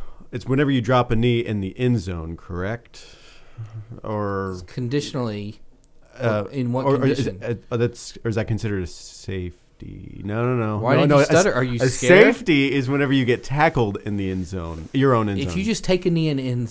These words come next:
Speaker 2: in the end zone, is that a touchback?
Speaker 1: No.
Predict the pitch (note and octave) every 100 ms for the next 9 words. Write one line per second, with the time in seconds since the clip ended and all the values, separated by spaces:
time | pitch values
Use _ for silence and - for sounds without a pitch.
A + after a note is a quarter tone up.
0 | A#2+ B2 A#2+ A#2+ A#2+ A2 G#2 F#2+ F#2+ G#2+
1 | G#2 G2 A2 - A2+ G#2+ - - - -
2 | _ - - - - - - - - -
3 | - _ - - - - - - F2+ F#2
4 | G2 G#2+ G#2+ G#2+ G2 E2+ A#2+ A#2